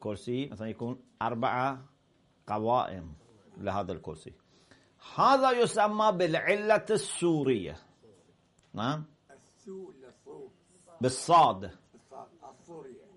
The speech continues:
Speaker 1: آه، العلة السورية، ليس من سوريا.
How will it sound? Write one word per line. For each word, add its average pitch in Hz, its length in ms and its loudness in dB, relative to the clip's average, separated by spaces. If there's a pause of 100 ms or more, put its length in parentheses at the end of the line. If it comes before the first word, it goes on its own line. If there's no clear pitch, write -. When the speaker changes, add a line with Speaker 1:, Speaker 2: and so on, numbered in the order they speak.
Speaker 1:
آه، 95 280 -2
العلة 165 640 -2 (240)
السورية، 127 760 -2
ليس 143 240 -2
من 127 160 -2
سوريا. 113 560 -2